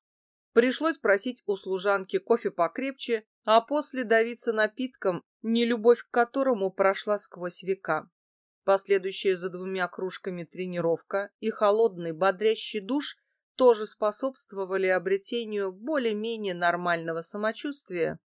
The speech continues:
и до дома Ксении я дошёл уже во вполне вменяемом состоянии. Не слишком добродушным, конечно, но ко всеобщему облегчению на этот раз утро действительно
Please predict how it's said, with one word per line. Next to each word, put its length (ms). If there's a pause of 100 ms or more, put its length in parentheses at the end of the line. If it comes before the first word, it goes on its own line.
(120)
и 160
до 180
дома 320
Ксении 720
я 220
дошёл 520
уже 380
во 220
вполне 540
вменяемом 720
состоянии. 960 (340)
Не 140
слишком 440
добродушным, 720
конечно, 880
но 340
ко 140
всеобщему 800
облегчению 1000 (220)
на 340
этот 380
раз 340
утро 360
действительно 1000